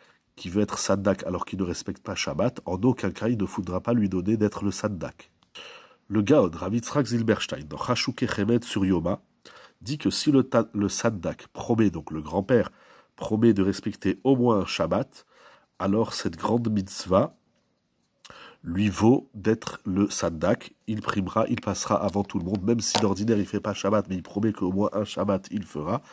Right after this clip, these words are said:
alors on pourra lui donner la Sadekaout. Donc il faudra certainement préférer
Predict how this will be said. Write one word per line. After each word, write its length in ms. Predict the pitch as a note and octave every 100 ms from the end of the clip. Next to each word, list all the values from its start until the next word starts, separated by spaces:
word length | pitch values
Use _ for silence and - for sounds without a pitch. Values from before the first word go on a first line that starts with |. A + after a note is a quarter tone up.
| - - -
alors 240 | F#2+ G#2 A2
on 80 |
pourra 220 | G2+ A2 A2
lui 120 | G2+
donner 240 | F#2 A2
la 120 | A2
Sadekaout. 680 | G2+ - G2 G2+ - E2 - - - _ _ - - - - - _
Donc 180 | D3 - -
il 100 | G#2
faudra 480 | - B2+ G#2 G#2+
certainement 500 | - G#2+ - G#2+ G#2
préférer 600 | G2 G#2+ - G2+ G2 G2+